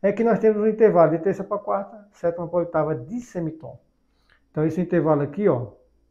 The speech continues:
terceira pra quarta, sétima pra oitava. É o intervalo de semitom, S, T. Isso continua nas escalas com bemol, né?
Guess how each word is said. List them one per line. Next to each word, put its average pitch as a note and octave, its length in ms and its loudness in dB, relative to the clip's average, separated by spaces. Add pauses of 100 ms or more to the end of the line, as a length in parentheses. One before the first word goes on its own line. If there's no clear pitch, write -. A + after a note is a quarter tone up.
(1000)
terceira F3 320 -2
pra F3 140 -2
quarta, F#3 500 -4 (560)
sétima E3 400 -4
pra F3 120 -4
oitava. C3+ 520 -8 (480)
É D#3+ 100 -2
o E3+ 40 0
intervalo D#3+ 500 0
de D#3+ 140 -8
semitom, D#3+ 640 -8 (180)
S, F3 420 -6
T. C3+ 360 -10 (560)
Isso A#3 280 0
continua A#3 600 -2
nas E3+ 220 -2
escalas D#3+ 380 -6
com F#3+ 180 -10
bemol, C#3+ 680 0
né? D#3+ 260 -6